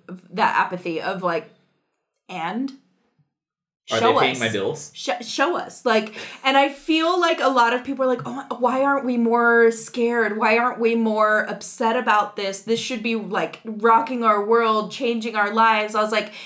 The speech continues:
Speaker 1: "It's not. Do I st-, I still have to go to work tomorrow. This is not important. Capitalism still exists because the, a-, like, no, this is not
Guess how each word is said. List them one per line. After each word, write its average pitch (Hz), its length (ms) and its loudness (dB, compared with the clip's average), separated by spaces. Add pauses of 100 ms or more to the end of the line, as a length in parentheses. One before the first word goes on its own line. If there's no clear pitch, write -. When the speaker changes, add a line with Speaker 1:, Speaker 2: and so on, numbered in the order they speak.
(200)
Speaker 1:
"It's 294 260 -4
not. 269 400 2
Do 254 160 -2
I 262 100 2
st-, - 220 -10
I 311 140 0
still 440 280 -4
have 415 260 -2
to 349 100 -2
go 240 180 2
to 214 60 2
work 190 320 -4
tomorrow. 120 680 -10
This - 200 -8
is 349 120 -8
not 214 220 2
important. 175 640 -6 (500)
Capitalism 349 640 -2
still 320 260 -2
exists 220 640 0
because 226 400 -4
the, - 160 -4
a-, 220 340 -4 (220)
like, 214 380 0
no, 254 400 -2
this 254 180 -2
is 269 180 -6
not 254 440 2